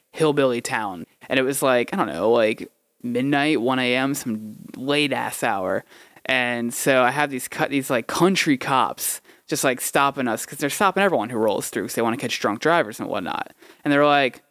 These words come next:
"Uh, sir, what is a beatbox?" And I'm like, "Ah, yeah, let me just, like, let me, let me do something for you." He goes, "All right." And I beatbox, and he's like, "Oh, that's cool. You have a good night now." And I'm like, <laughs> "What the hell just happened?"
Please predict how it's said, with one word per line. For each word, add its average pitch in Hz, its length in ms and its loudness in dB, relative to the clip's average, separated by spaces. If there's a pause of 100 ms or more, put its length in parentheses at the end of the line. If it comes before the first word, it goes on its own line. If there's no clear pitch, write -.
(600)
"Uh, 147 160 4
sir, 143 600 4 (320)
what 175 200 4
is 147 120 2
a 120 100 2
beatbox?" 113 840 0
And 147 120 -2
I'm 135 120 2
like, 131 500 0 (280)
"Ah, 277 400 4
yeah, 320 480 4
let 269 140 6
me 381 100 6
just, 339 220 0
like, 330 300 2
let 311 80 2
me, 233 80 2
let 285 80 4
me 302 80 8
do 330 160 8
something 180 180 2
for 185 100 2
you." 185 60 8
He 185 60 8
goes, - 160 0 (580)
"All 135 100 4
right." 156 320 0
And 147 120 -2
I 123 80 -2
beatbox, 143 580 2
and 156 80 2
he's 156 140 4
like, 143 160 -2
"Oh, 156 240 2 (120)
that's - 180 -2
cool. - 360 2 (100)
You 160 120 4
have 156 80 2
a 156 40 0
good 156 180 4
night 151 220 2
now." 107 220 -8
And - 100 -2
I'm 156 120 4
like, 147 400 2 (180)
<laughs> 160 160 -8
"What 196 220 -2
the 233 80 4
hell 196 240 0
just - 220 -4
happened?" 156 580 -4